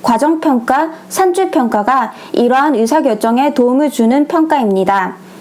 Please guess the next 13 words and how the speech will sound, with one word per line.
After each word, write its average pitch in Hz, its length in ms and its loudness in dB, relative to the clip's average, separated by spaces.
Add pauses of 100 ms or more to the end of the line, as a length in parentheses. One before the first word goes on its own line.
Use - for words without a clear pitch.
(100)
계획된 277 500 2
의사결정이란 240 920 0 (220)
의도된 311 500 2
목적 262 560 -2 (120)
혹은 330 340 2
목표를 285 720 0
선정하고 302 720 0
결정하는 254 640 0
데 220 300 2
관련된 220 500 0
의사를 240 440 0
결정하는 233 520 0
장면, 190 480 0